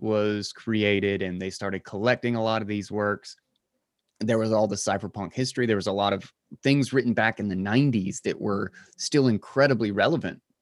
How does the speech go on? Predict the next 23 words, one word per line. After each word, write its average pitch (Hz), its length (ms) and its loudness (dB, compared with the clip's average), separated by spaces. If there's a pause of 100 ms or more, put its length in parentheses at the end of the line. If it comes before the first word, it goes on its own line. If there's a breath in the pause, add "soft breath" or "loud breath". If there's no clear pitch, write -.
to 117 100 -2
Bitcoin 107 460 0
today, 98 420 0
written 92 260 -4
by 101 160 0
the 92 120 -4
cypherpunks 101 720 -6
and, 92 120 -6
like, 95 120 -4
kind 101 160 -6
of 92 60 -8
foundational 101 540 -4
pieces. - 460 -6 (320 loud breath)
Nick 110 140 2
Szabo 107 400 4
still 117 200 -2
has 107 200 -2
one 104 100 -6
of 95 40 -4
the 92 40 -6
best, 95 460 -2
um, 92 440 -6 (680)
uh, 87 180 -4